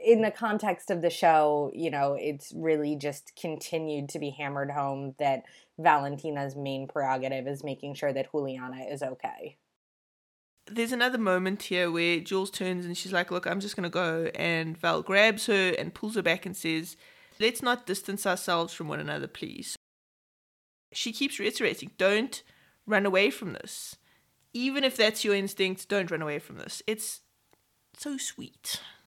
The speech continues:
Speaker 1: Right. There's very much this push and pull right now of all Juliana wanting to do is go curl up in a corner alone and cry. And all Valentina wants to do is keep her with her and protect her as much as she possibly can. So,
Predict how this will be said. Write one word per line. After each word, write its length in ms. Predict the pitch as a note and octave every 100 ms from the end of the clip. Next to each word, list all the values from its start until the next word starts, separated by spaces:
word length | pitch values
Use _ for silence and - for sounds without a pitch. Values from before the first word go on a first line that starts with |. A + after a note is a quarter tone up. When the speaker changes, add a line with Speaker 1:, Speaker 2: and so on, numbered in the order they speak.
| _ _ _
Speaker 1:
Right. 380 | F#3+ D3+ C#3 -
There's 200 | G3 E3+
very 240 | F3 F3 F3
much 280 | E3 D#3
this 160 | - D#3
push 260 | - E3 -
and 120 | D#3
pull 180 | D#3+ D3+
right 240 | C#3+ C#3
now 440 | C3+ C3 C3 C3 -
of 280 | D3 C#3 C3+
all 440 | D3+ D3 C#3 C#3+ -
Juliana 500 | E3 D3+ C#3 C3+ C#3
wanting 300 | C#3 C3+ C#3
to 160 | D3 D3+
do 360 | C#3+ C#3 C3+ C3
is 140 | D3 C#3+
go 320 | C#3 C3+ C3
curl 240 | - D3
up 140 | C#3 C#3
in 100 | C#3+
a 60 |
corner 400 | C3+ D3 C#3 C#3 B2+
alone 460 | C#3 C3+ C3+ C3+
and 180 | B2 C3+
cry. 640 | - D3+ C3 B2+ B2+ C3 - - - -
And 380 | E3+ D3 C#3 C#3
all 220 | D#3+ D#3+ D3+
Valentina 580 | D3 C#3 D3 E3+ C#3+
wants 280 | C#3 C#3 C#3+
to 100 | -
do 300 | D#3+ C#3+ C3+
is 180 | B2 D3
keep 280 | - D#3 C#3+
her 120 | F#3+
with 260 | D#3+ D3+ D3
her 440 | C#3+ C3 D3 G#3 _ _
and 100 | E3 E3+
protect 400 | F3+ E3+ C#3+ -
her 80 |
as 140 | C#3+ C#3+
much 220 | C#3+ C#3
as 60 | C#3
she 120 | D#3
possibly 500 | C#3+ C#3 C#3 B2+ C3
can. 400 | C3 A#2+ A#2+ D3 - - _
So, 560 | - A3 E3 D#3+ A3